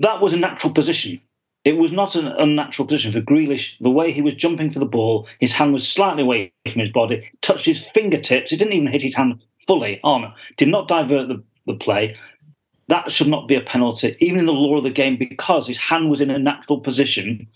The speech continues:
when he was jumping. You can't jump, as I read in one article this morning, like a penguin.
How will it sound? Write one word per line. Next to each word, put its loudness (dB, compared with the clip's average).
when 2
he 2
was -2
jumping. -2
You 4
can't 0
jump, 0
as 2
I 4
read 2
in 2
one 0
article -2
this -8
morning, -2
like 2
a -4
penguin. -2